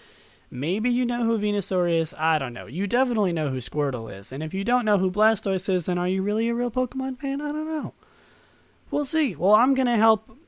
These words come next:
convert a lot of people into Pokemon fans today, I, I suppose, if that's the case, because we're learning about Blastoise. Uh, Blastoise is uh, a water-type Pokemon introduced in Generation one. It evolves from Wartortle, starting at level thirty-six, and is the final version of Squirtle.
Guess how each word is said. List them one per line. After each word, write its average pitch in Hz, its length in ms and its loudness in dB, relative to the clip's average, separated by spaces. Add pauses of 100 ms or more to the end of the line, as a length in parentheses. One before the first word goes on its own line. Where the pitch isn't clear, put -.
convert 196 360 2
a 180 40 6
lot 175 260 4
of 254 80 -2
people 220 320 0
into 185 180 0
Pokemon 175 480 0
fans 123 280 -8
today, 117 220 -6
I, 110 260 -8
I - 20 -4
suppose, 113 420 -8
if - 60 -20
that's 139 240 -4
the 120 100 -12
case, 101 260 -10
because 113 360 -8
we're 127 100 -4
learning 202 300 2
about 147 240 -2
Blastoise. 160 560 -4 (720)
Uh, 170 320 10
Blastoise 196 880 4 (100)
is 139 800 -2 (800)
uh, 131 180 -2
a 143 120 -2
water-type 139 500 -2
Pokemon 127 380 -6
introduced - 420 -8
in 151 80 -4
Generation 123 560 -6
one. 226 420 0
It 139 120 -6
evolves 135 260 -4
from 120 160 -8
Wartortle, 220 640 2
starting 175 340 -2
at 143 100 -6
level 139 200 -4
thirty-six, 127 640 -6
and 151 160 -6
is 135 160 -6
the 143 120 -10
final 127 580 -8
version 123 440 -8
of 175 140 -4
Squirtle. 165 480 -4